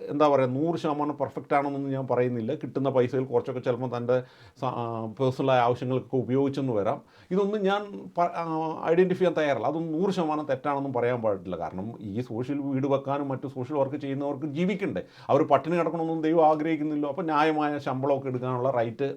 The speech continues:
അവർക്കുണ്ട്. കാരണം ഇന്ന ഒരാൾ അവൻ്റെ സമയവും അധ്വാനവും ഒക്കെ ചെയ്ത് ഇറങ്ങുമ്പോഴാണ് നൂറുകണക്കിന് വീടുകൾ ഉണ്ടാകുന്നത്. ഇത് പൈസ കളക്ട് ചെയ്യണം, ഇതിനാവശ്യമായ കളക്ഷനായിട്ട് ആളുകൾക്ക് വിശ്വസ്ത ഉണ്ടാക്കാൻ വേണ്ടിയുള്ള സോ-,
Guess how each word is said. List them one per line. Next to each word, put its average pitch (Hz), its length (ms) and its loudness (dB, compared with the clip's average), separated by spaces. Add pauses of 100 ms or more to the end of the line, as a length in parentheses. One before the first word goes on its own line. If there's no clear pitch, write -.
അവർക്കുണ്ട്. 113 380 -6 (100)
കാരണം 113 180 -2
ഇന്ന 123 220 -2
ഒരാൾ 151 360 6 (400)
അവൻ്റെ 127 260 4
സമയവും 139 600 0 (160)
അധ്വാനവും 143 600 -2
ഒക്കെ 165 240 -6 (220)
ചെയ്ത് 135 320 2 (100)
ഇറങ്ങുമ്പോഴാണ് 175 760 4 (120)
നൂറുകണക്കിന് 135 560 -2
വീടുകൾ 131 340 0
ഉണ്ടാകുന്നത്. 120 600 -2
ഇത് 110 60 -6
പൈസ 92 320 -4
കളക്ട് 127 360 0
ചെയ്യണം, 123 300 -2 (360)
ഇതിനാവശ്യമായ 127 800 0 (720)
കളക്ഷനായിട്ട് 127 600 0
ആളുകൾക്ക് 127 420 2
വിശ്വസ്ത 131 360 -4
ഉണ്ടാക്കാൻ 123 400 0
വേണ്ടിയുള്ള 117 240 -4
സോ-, - 300 -12